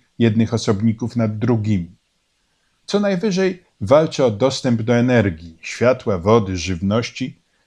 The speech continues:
i do możliwości rozmnożenia się. Być może zna miłość. Nieliczne gatunki odczuwają empatię i żałobę, ale zwierzęta nie mają cmentarzy,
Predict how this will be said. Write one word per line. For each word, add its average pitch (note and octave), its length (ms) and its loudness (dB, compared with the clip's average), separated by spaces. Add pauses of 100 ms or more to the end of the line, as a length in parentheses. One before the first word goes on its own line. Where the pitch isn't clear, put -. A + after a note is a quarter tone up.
i B2 80 -2
do G#2+ 100 4
możliwości A2 840 0 (120)
rozmnożenia G#2 840 -2
się. - 180 -20 (1000)
Być D3 180 -4
może G#2+ 520 0
zna A2+ 500 -2
miłość. G#2+ 800 -6 (520)
Nieliczne E3 440 0
gatunki B2 480 0
odczuwają B2 680 0
empatię A#2+ 580 0
i C3+ 160 -6
żałobę, A2 560 2 (560)
ale A#2+ 340 4
zwierzęta C3+ 600 -2
nie D3+ 140 -8
mają D3+ 280 -4
cmentarzy, C3 760 0